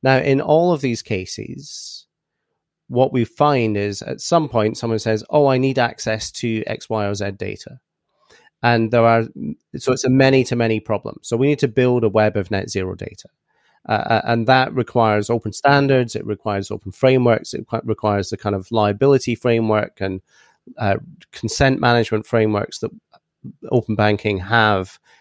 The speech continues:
paved the way for. Uh, and, and what we can do now is build on that blueprint to enable interoperability at scale. But it's gonna require the intervention from regulators.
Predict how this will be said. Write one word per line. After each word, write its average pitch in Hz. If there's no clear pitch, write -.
paved 117
the 104
way 107
for. -
Uh, 107
and, 113
and 110
what 127
we 120
can 113
do 143
now 120
is 101
build 147
on 127
that 110
blueprint 110
to -
enable 120
interoperability 110
at -
scale. 107
But 117
it's 117
gonna 123
require 113
the 110
intervention 101
from 98
regulators. 127